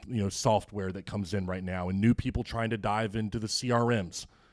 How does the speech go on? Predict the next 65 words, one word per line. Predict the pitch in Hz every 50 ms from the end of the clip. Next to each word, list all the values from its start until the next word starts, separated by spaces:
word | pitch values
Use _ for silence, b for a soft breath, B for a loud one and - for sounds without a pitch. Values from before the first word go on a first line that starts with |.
| b b b b b b b
Is | 143 143 131
there | 180 175
anything | 175 208 240 247 - 240 220 190
you | 156 160 147
really | 120 123 139 143 139 131
like | 113 104 101 101 104 120 - -
about | 120 98 117 110 104
the | - 110 113
industry | 110 113 - - - 117
right | 117 117 113
now, | 117 117 113 117 120 - _ b b
as | - 104 -
far | - 123 113
as | 98 -
new | 107 104 110 127 135
companies, | - - 135 117 - - 127 120 110 - b b b b b
or | - 151
you | 147 156 156
don't | 120 - - 156 175 185 -
like | 113 107 95 87 - _
the | 107 92 107
direction | 98 101 98 90 101 92 - - - 98
of | 92 85
the | 87 92 95
industry | 92 95 - - - 101
right | 87 90 92 95
now? | 90 87 85 80 b b b b b
Something | b - 160 - 147 156
you're | 147 135
seeing, | 123 - 147 135 123 123 - -
"Hey, | - 143 139
man, | 104 98 98 101
we're | 107 143
getting | 175 165 226 220 196
it, | 139 - _ _ _ _ _ _ -
as | 131 113
an | 131 147
industry, | 165 165 - - 151 127
it's | 104 -
getting | - 180 185 175
it | 127 107
wrong | 101 101 110 107 101 95 90 82 82 - b b b b b b
right | 117 104
here." | 95 107 98
What | - 220 170
do | 208
you | 226 208
like? | 160 151 151 156 151 - 135
What | 151
do | 160
you | 165 143
not | 117 120 117 135 -
like? | 107 104 101 -
I'd | 113 110
love | 110 127 123
to | 117 127
know | 120 120
from | - - 107
two | - - 127
industry | 117 107 104 - - 110 107
leaders | 104 110 107 107 92
what | 113 113 101
we're | 98
looking | 101 101 101 - 98
at. | 85 85